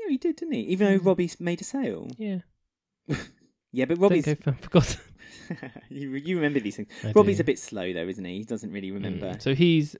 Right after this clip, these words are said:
Speaker 2: told Max about this, and now Max wants to get this into the case report to get rid of Cora.
Speaker 1: Yeah, so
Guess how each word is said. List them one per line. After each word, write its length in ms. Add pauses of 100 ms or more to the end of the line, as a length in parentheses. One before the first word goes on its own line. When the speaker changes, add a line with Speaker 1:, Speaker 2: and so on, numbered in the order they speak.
Speaker 2:
told 300
Max 240
about 200
this, 180
and 60
now 100
Max 340
wants 220
to 80
get 160
this 140
into 240
the 240 (480)
case 320
report 600 (140)
to 120
get 180 (120)
rid 140
of 80
Cora. 500
Speaker 1:
Yeah, 180
so 220